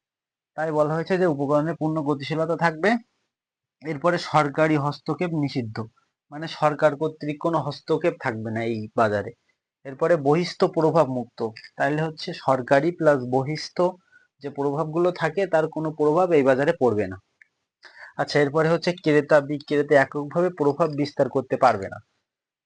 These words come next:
ক্রেতা বিক্রেতাও হচ্ছে যেমন একচেটিয়ামূলক বাজারে বিক্রেতা হচ্ছে এককভাবে প্রভাব বিস্তার করে, কিন্তু এই বাজারে ক্রেতা বিক্রেতা এককভাবে কোনো প্রভাব বিস্তার করতে পারবে না, ক্রেতাও পারবে না, বিক্রেতাও পারবে না।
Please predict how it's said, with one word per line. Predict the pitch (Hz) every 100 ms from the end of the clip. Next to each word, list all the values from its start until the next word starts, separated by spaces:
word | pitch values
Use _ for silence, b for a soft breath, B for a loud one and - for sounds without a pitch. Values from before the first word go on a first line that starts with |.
| -
ক্রেতা | 160 156 156
বিক্রেতাও | 151 151 160 156 156 160 165
হচ্ছে | 165 170 - 180 170
যেমন | 151 151 151
একচেটিয়ামূলক | 147 - 147 147 151 147 151
বাজারে | 143 147 147 147
বিক্রেতা | 139 - 156 147 147
হচ্ছে | 143 151 165
এককভাবে | 151 139 160 147 165 160 160 _ _ _ _ 151
প্রভাব | 147 156 160
বিস্তার | 139 139 - 127
করে, | 127 127
কিন্তু | 127 156 160
এই | 147
বাজারে | 147 143 147 196 233 _ _
ক্রেতা | 151 151 131
বিক্রেতা | 139 139 - 151 156 135
এককভাবে | 131 143 143 156 156 196 -
কোনো | 151 165 175
প্রভাব | 170 151 151 175
বিস্তার | 151 143 - 127
করতে | 139 - 143
পারবে | 123 117
না, | 120
ক্রেতাও | 120 143 143 165 170
পারবে | 175 180
না, | 196
বিক্রেতাও | 147 131 139 131 139 127
পারবে | 113 101
না। | 98